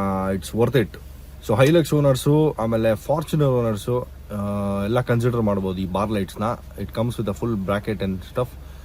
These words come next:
ಸ್ವಸ್ತಿಕ್ಸಲ್ಲಿ ನಾನು ಹಾಕ್ಸಿರೋದು. So ಫಾರ್ಚುನರ್ಗೆ ಗ್ರಿಲ್ ಸ್ವಲ್ಪ ಚೇಂಜ್ ಇದೆ. So ಅದೊಂಚೂರು ಅಡ್ಡ ಇದೆ. ನಾವು ನೋಡಿದ್ವಿ ಅಲ್ಲಿ ನಮ್ಮ ರಂಜನ್ ಫಾರ್ಚುನರ್ಗೆಲ್ಲ ಸೇಮ್ ಆಗುತ್ತಾ ಹೆಂಗೆ ಅಂತ. So ಅದ್ರದ್ದು ಗ್ರಿಲ್ ಸ್ವಲ್ಪ ಬೇರೆ ಥರ ಇದೆ.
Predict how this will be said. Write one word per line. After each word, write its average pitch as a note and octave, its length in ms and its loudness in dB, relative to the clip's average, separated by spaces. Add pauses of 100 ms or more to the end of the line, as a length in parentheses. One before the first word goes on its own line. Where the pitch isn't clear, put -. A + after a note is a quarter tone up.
(280)
ಸ್ವಸ್ತಿಕ್ಸಲ್ಲಿ C#3+ 540 2
ನಾನು A2 160 2
ಹಾಕ್ಸಿರೋದು. G2+ 560 -2 (520)
So B2+ 80 -2
ಫಾರ್ಚುನರ್ಗೆ D#3+ 640 4
ಗ್ರಿಲ್ D3 360 2
ಸ್ವಲ್ಪ D3 280 4
ಚೇಂಜ್ B2+ 380 2
ಇದೆ. G#2 300 2
So A2 640 0
ಅದೊಂಚೂರು A#2+ 460 4
ಅಡ್ಡ A2+ 200 2
ಇದೆ. G2+ 440 4 (140)
ನಾವು G#2 200 -2
ನೋಡಿದ್ವಿ B2 420 2
ಅಲ್ಲಿ F#2 160 -4
ನಮ್ಮ F#2+ 240 -2
ರಂಜನ್ A2+ 240 -2
ಫಾರ್ಚುನರ್ಗೆಲ್ಲ G2+ 680 -2
ಸೇಮ್ A2+ 300 -4
ಆಗುತ್ತಾ G2 520 -2
ಹೆಂಗೆ F#2+ 260 -4
ಅಂತ. F2+ 200 -6 (840)
So A2+ 200 4
ಅದ್ರದ್ದು D3+ 320 4
ಗ್ರಿಲ್ D3 320 2
ಸ್ವಲ್ಪ D3+ 220 2
ಬೇರೆ A#2 340 2
ಥರ F#2+ 140 0
ಇದೆ. F2+ 320 -4